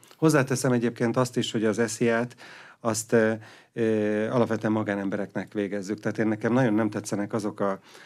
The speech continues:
e, szia, e, kitöltési útmutatók, amik néhány oldalnál vastagabbak, bár pedig egyébként gyakorlatilag minden országban vastagabbak.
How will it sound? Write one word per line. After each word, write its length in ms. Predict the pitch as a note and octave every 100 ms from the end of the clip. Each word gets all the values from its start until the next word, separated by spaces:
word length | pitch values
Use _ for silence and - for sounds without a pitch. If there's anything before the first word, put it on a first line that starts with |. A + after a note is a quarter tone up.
| - _
e, 520 | A2 G#2 G2+ G#2 A#2+
szia, 280 | G#2+ A2+ G2+
e, 200 | G2+ G2+ - C3 B2+ C3 A2+ G2+
kitöltési 560 | - A#2 A2+ G2+ G#2 -
útmutatók, 720 | A2+ A2+ C3 B2+ B2 C#3 C3+
amik 280 | A2+ G#2+ G#2
néhány 260 | A2+ G2+
oldalnál 460 | G2+ G2+ G2+ G2 G2
vastagabbak, 720 | G#2 - A2 C3 A#2+ C#3 C#3
bár 180 | C#3 A#2+
pedig 200 | B2 A#2+
egyébként 320 | A#2 A#2+ A#2+
gyakorlatilag 420 | A#2+ B2 C3 B2
minden 200 | B2 G2
országban 460 | F#2 F#2 - F#2 F2+
vastagabbak. 680 | F2+ - G2 F#2+ F2 C3